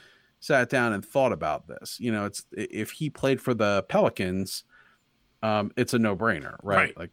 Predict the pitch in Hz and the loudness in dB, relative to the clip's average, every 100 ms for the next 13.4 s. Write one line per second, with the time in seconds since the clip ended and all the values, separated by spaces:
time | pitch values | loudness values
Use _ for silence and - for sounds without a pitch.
0 | - - - - 85 - 98 87 - 64 | -8 -8 -8 -10 -12 -8 -6 -6 -8 -14
1 | 58 53 - 104 85 - - - 104 92 | -14 -10 -6 -6 -8 -10 -10 -6 -6 -6
2 | 90 - 90 78 78 73 85 87 73 - | -8 -8 -6 -6 -10 -10 -10 -10 -12 -20
3 | _ _ _ _ _ _ - 95 85 - | _ _ _ _ _ _ -6 -4 -4 -2
4 | 104 73 69 - _ _ - 98 90 82 | -4 -4 -8 -18 _ _ -8 -4 -2 -2
5 | 76 69 57 - 156 135 131 117 - 104 | -2 -4 -8 -2 2 2 0 -6 -10 -12
6 | 110 127 _ _ - - - _ _ _ | -10 -12 _ _ -10 -4 -6 _ _ _
7 | _ _ _ _ - 120 - - _ _ | _ _ _ _ 0 0 0 -10 _ _
8 | _ - - 190 170 165 - _ _ _ | _ -6 4 6 8 6 2 _ _ _
9 | _ _ _ _ _ _ _ _ _ _ | _ _ _ _ _ _ _ _ _ _
10 | _ _ - 175 156 165 175 - - - | _ _ 2 6 8 6 4 0 -6 -6
11 | - _ _ - - 170 165 139 117 127 | -10 _ _ -8 0 0 0 -2 -2 0
12 | 113 131 135 - 208 190 - 190 196 202 | 2 2 2 2 2 2 4 4 4 2
13 | 214 226 - | 6 4 2